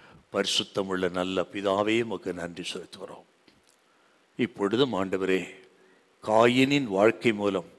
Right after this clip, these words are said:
ஒரு எச்சரிப்பின் சத்தத்தை கொடுத்திருக்கிறீர். இதை கேட்டவர்கள் எந்தெந்த பகுதிகளிலே மனம் திரும்பி பரிசுத்தப்படுத்திக் கொள்ள வேண்டுமோ, பரிசுத்தப்படுத்திக் கொள்ள உதவி செய்யும்.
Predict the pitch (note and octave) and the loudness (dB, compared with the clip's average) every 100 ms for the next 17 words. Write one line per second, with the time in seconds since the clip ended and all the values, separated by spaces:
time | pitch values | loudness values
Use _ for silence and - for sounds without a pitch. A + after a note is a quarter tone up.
0 | _ _ _ _ A#2 G#2+ G#2 - C#3+ - | _ _ _ _ 0 2 2 2 0 -2
1 | B2 A2 G#2+ A#2+ A2+ G2+ G2+ G2+ A2 G#2 | -4 -2 0 0 0 -2 -4 -2 -2 -2
2 | G2+ F#2 - _ _ _ _ _ _ _ | -4 -8 -12 _ _ _ _ _ _ _
3 | _ _ A2 F#2+ - G#2+ G#2 A2 G2+ G2 | _ _ -2 0 2 2 4 2 0 -2
4 | F#2+ G2+ A2 A#2 A2+ G#2 A2 A#2+ B2+ B2 | 0 2 4 4 2 0 2 2 4 4
5 | C3 C3+ E3+ G#2+ G2 A2+ A#2 B2+ C3+ E3+ | 2 2 0 0 0 0 2 0 0 -4
6 | - G2+ - D3 B2+ B2 B2 A#2+ A#2 B2 | -4 -4 -4 -4 -6 -8 -8 -4 0 2
7 | C#3+ D3+ D#3 F#3+ - A2+ - - D3 A#2 | 2 2 0 -2 -4 -6 -6 -4 -4 -4
8 | A#2 G2+ G#2 F#2 G#2+ E3 - F#2+ - | -8 -6 -4 -4 -4 -4 -4 -4 -8